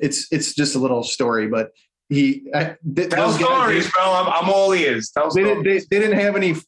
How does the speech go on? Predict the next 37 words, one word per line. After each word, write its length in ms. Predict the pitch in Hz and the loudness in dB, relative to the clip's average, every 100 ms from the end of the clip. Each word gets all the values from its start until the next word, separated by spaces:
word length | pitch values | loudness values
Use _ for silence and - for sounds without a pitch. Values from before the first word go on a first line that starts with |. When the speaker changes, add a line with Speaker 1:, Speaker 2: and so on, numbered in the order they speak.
| _ | _
Speaker 1:
the 140 | 139 131 | -6 -4
food 320 | - 208 214 | -2 0 2
at 180 | 139 143 | 0 0
their 140 | 135 | -2
house 380 | 131 127 135 - | 0 0 0 -2
and 80 | 131 | -4
stuff 300 | - 139 127 | -2 -4 -2
like 200 | 135 123 | -2 -2
that. 260 | 135 127 127 | -2 -2 -2
So 160 | 147 | -2
they 160 | 139 139 | 0 2
would, 160 | 135 131 | 0 0
like, 280 | 127 123 - _ | 0 -2 -6 _
you 100 | 143 | 0
know, 160 | 135 131 | 0 0
they 100 | 139 | 0
would, 220 | 135 131 _ _ _ - | -2 -6 _ _ _ -2
they 80 | 143 | -2
would 120 | 139 | -2
sneak, 360 | - 165 156 | 0 0 0
they 100 | 151 | 0
would 120 | 135 139 | 0 0
look 200 | 156 156 | -2 -2
to 60 | |
see 380 | 135 - 165 160 | -4 -2 0 2
if, 160 | 139 139 | 0 0
uh, 280 | 123 123 120 131 | 0 -2 -4 -4
my 140 | 135 | -2
mom 300 | 131 147 160 | 0 0 0
was 140 | 139 - | -2 -2
home 240 | 139 131 | -2 0
or 60 | 127 | 0
not. 340 | 127 127 131 127 | 0 0 -2 -2
And 80 | |
then 220 | 123 120 113 | -4 -4 -2
they 100 | 135 | -2
would, 200 | 127 123 | 0 -4